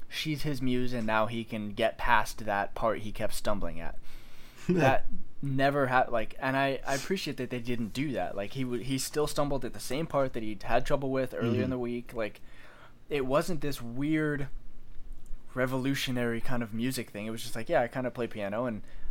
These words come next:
Speaker 1: here you can play this, like, one simple part, and we kinda play together, and it's charming and funny," and then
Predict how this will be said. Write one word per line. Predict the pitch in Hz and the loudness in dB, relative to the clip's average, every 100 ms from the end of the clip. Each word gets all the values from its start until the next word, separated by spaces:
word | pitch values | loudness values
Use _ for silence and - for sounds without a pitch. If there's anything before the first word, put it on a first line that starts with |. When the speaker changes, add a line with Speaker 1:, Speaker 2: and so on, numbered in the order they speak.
| - - | 4 4
Speaker 1:
here | - 117 117 | 6 6 4
you | 117 | -2
can | 117 117 107 | -4 -4 -8
play | - 117 | -6 -6
this, | 110 110 113 | -4 0 0
like, | 104 | -2
one | 110 104 | -4 -4
simple | 117 107 | -4 -2
part, | 98 107 135 | 0 2 2
and | 170 | 0
we | 110 | -8
kinda | 110 107 | -8 -8
play | 101 113 | -4 -6
together, | 135 160 165 | -2 0 0
and | 120 | -2
it's | - | -4
charming | - 113 117 131 | -4 -2 -2 -2
and | 113 | -4
funny," | - 107 110 135 | -4 -4 -2 -4
and | 123 | -2
then | 113 113 117 | -2 -2 -4